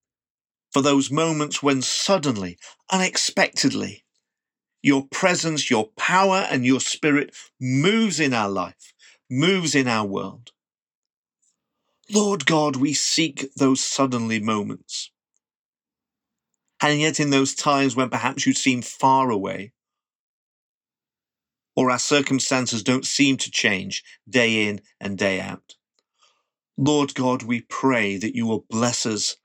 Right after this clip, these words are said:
and encourage us and know that you are with us. We make all of these prayers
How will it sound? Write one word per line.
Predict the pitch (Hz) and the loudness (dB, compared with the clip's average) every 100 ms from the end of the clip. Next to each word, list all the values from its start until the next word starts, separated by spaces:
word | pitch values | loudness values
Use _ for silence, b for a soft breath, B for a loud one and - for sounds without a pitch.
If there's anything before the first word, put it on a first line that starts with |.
| _ _ _ _ | _ _ _ _
and | 104 | -8
encourage | 104 - - 139 123 104 104 | -8 -6 -2 0 0 -2 -4
us | 98 - - _ _ _ _ _ _ _ _ _ _ _ _ _ _ _ _ _ _ _ _ _ _ _ _ _ | -8 -10 -10 _ _ _ _ _ _ _ _ _ _ _ _ _ _ _ _ _ _ _ _ _ _ _ _ _
and | 117 113 | -4 0
know | 123 117 | 0 0
that | 117 113 | -2 -2
you | 110 120 | 0 2
are | 110 104 | 2 -2
with | 95 95 | -4 -8
us. | 95 - - - _ _ _ _ _ _ _ _ _ _ | -8 -8 -8 -10 _ _ _ _ _ _ _ _ _ _
We | 131 139 | 2 2
make | 147 143 156 | 0 -2 0
all | 160 147 | 2 0
of | 113 | 0
these | 117 - | -4 -6
prayers | - 107 90 92 | -6 -4 -4 -8